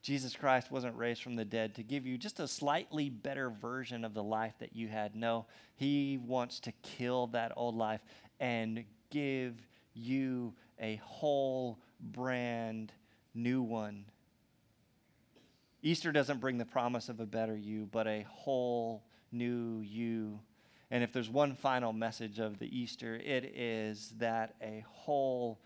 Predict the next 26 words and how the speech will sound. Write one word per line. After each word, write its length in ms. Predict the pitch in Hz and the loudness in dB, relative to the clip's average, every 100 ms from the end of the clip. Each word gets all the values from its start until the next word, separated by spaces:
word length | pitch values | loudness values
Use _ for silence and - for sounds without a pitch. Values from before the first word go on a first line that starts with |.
| - - - | -20 -18 -4
new 640 | 127 139 139 127 123 110 - - - - | -2 0 2 0 0 -2 -8 -20 -20 -6
life 680 | 117 120 110 101 98 - - _ _ _ - | 4 4 4 0 -6 -20 -20 _ _ _ -14
is 140 | 104 | -12
possible. 520 | - 110 104 - 107 98 - _ _ _ _ _ _ _ _ _ _ _ _ _ _ - - | -4 -4 -4 -10 -14 -16 -20 _ _ _ _ _ _ _ _ _ _ _ _ _ _ -14 0
Are 100 | 113 | 2
you 80 | 120 | 6
with 220 | 139 147 | 4 4
me? 240 | 123 95 - _ _ _ _ _ _ _ _ _ _ _ _ _ _ - | -2 -4 -12 _ _ _ _ _ _ _ _ _ _ _ _ _ _ 2
So 100 | 151 | 4
I'm 60 | |
gonna 100 | 160 | 4
say 200 | - 160 | 8 8
a 40 | 143 | 8
prayer 340 | - 156 160 | 8 8 8
for 200 | 156 151 | 8 8
us, 280 | 151 156 - | 8 8 0
and 80 | 139 | 0
then 100 | 139 | 0
I 100 | 135 | 0
just 240 | 143 - | -2 -4
invite 380 | 139 131 147 147 | 0 8 8 8
you 120 | 147 | 2
to 100 | 131 | 2
take 280 | - 143 131 | -2 -4 -4
your 100 | 147 | -6
time, 520 | - 139 139 147 147 | 4 6 6 4 -2